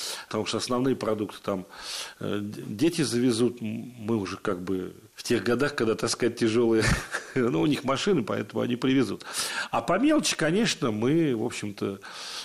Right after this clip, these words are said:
э, сами купим. Нет, я вот с двадцать девятого я варю холодец, два-, в ночь с двадцать девятого на тридцатое, а тридцатого мы делаем уже заготовки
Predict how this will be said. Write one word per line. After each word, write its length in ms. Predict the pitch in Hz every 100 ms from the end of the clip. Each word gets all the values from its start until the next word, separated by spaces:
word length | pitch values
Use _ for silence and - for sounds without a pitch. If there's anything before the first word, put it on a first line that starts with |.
| -
э, 80 | 107
сами 220 | 127 131
купим. 300 | 117 101 156
Нет, 220 | 196 143
я 140 | 180 233
вот 140 | 165
с 40 | 139
двадцать 360 | 180 175 151
девятого 540 | 135 170 208 185 135 120
я 160 | 143
варю 200 | 139 123
холодец, 340 | 120 117 98 92 107 - 113
два-, 220 | 110 110 110 -
в 160 | - 98
ночь 200 | 117 98
с 20 |
двадцать 360 | 104 107 - 104
девятого 360 | 107 101 - 95
на 100 | 92
тридцатое, 640 | 101 - 87 - 113 139 - - - - -
а 100 | 110
тридцатого 600 | 131 - 202 220 160 123
мы 200 | 127 180
делаем 360 | 131 170 139
уже 180 | 113 131
заготовки 760 | 117 110 110 127 - - 110